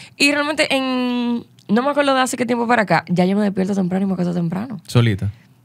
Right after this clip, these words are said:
Speaker 1: Sí. Y me gusta. O sea, como que puedo sentir un cambio en mi vida en general por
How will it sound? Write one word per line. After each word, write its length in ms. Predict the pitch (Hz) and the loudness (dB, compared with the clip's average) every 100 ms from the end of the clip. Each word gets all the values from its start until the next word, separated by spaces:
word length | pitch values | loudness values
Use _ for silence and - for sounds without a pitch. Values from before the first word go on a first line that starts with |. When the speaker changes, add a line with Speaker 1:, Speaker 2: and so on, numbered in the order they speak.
| - | -14
Speaker 1:
Sí. 420 | - 160 247 175 - _ - | -6 -4 -2 -4 -10 _ 2
Y 200 | 175 180 | 2 4
me 220 | 180 170 | 2 2
gusta. 540 | 160 254 - - - _ _ | 0 0 -2 -10 -14 _ _
O 40 | 165 | 2
sea, 180 | 175 | 2
como 220 | 170 175 185 | 2 -2 0
que 100 | 185 | -2
puedo 320 | 233 269 339 | 0 0 0
sentir 400 | 330 214 175 180 | -2 0 0 0
un 160 | 233 214 | -2 0
cambio 340 | 285 285 214 | 0 0 0
en 120 | - 202 | 0 2
mi 80 | |
vida 260 | 208 208 185 | 2 2 2
en 200 | 214 269 | 0 -2
general 540 | 339 381 349 233 285 330 - - - _ | -4 -2 0 0 0 -6 -16 -20 -20 _
por 340 | - 202 202 | 0 2 0